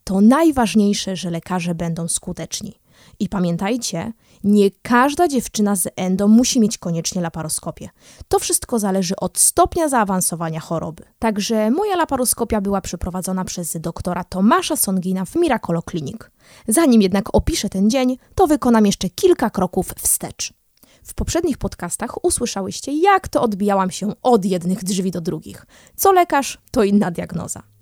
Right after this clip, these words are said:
Z tej bezsilności miałam przestój w podróżach medycznych i długo nie odwiedzałam ginekologów. Skupiłam się na szukaniu informacji. To mi zajęło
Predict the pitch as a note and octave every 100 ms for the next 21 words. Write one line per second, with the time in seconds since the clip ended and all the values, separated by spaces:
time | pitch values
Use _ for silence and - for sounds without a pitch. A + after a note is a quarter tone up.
0 | - - - - - C4+ G3+ - - G3
1 | F#3 - A#3 A#3 B3 - G#3 - E3+ -
2 | F3 F3 E3+ E3+ E3+ E3 E3+ G3+ A3 -
3 | - E3+ F#3 G3+ D4+ E4+ E4 C#4+ A3 E3+
4 | E3+ E3 D3+ - - - - - _ -
5 | - - - F3+ C#4+ C#4+ F#3 - F#3+ G3
6 | F#3+ - - E4+ D#4+ C#4 A3 - F#3 F3+
7 | - - - - _ _ - - _ _
8 | G#4 F#4+ G#3+ F3+ G3+ B3 G#3